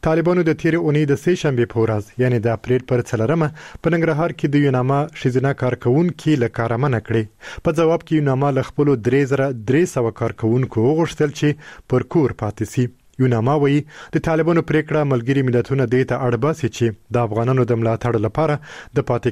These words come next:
کېدو او د خپلو نورمونو او اصولو ترمنځ یو ډارونکی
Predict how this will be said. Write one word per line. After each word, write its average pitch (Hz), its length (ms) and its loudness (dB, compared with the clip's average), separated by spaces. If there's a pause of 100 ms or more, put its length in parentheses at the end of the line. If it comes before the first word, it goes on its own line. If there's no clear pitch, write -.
کېدو 113 260 2 (340)
او 147 40 2 (120)
د - 80 -2
خپلو 170 320 2
نورمونو 147 400 2 (140)
او 135 40 2 (140)
اصولو 147 320 2 (140)
ترمنځ 135 320 0 (480)
یو 135 80 2 (120)
ډارونکی 135 640 2